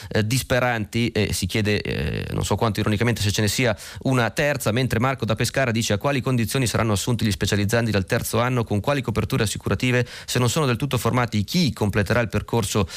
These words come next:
eh, di formazione? Continueranno a ricevere la borsa dal miur, che attualmente non è cumulabile e non competitivo? Avranno integrazioni e se sì,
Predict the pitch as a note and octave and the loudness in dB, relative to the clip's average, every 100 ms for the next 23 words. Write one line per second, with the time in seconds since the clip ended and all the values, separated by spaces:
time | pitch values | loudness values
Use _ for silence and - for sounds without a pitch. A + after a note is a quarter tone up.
0 | - - G#2+ A#2+ A2 A#2 A2 G#2+ C#3+ C3 | -10 -4 0 2 2 2 2 2 2 2
1 | G#2 D3 C3+ B2+ B2 D3 B2+ - C#3 B2 | 2 0 0 2 2 2 0 0 0 2
2 | G#2 A2 C3 A#2 A#2 G#2 A#2 A2 A2+ D3 | 2 2 0 0 0 0 0 2 2 2
3 | C3 A#2 C3 A2 F#2+ G2+ A2+ A#2 G2+ G#2 | 2 2 0 0 -2 0 0 2 2 2
4 | A2+ - - - A2+ G#2+ B2+ B2 A2+ A2 | 2 -2 -12 -4 0 2 2 0 0 2
5 | A2 B2 B2 A2+ G#2+ A2 D#3 B2+ A2 B2+ | 2 0 0 -2 -2 0 0 2 0 0
6 | B2+ A#2+ A#2 A#2+ A#2 C3 B2 G#2+ G#2 G#2 | 0 -2 0 0 0 0 2 2 0 0
7 | - B2+ | 0 -2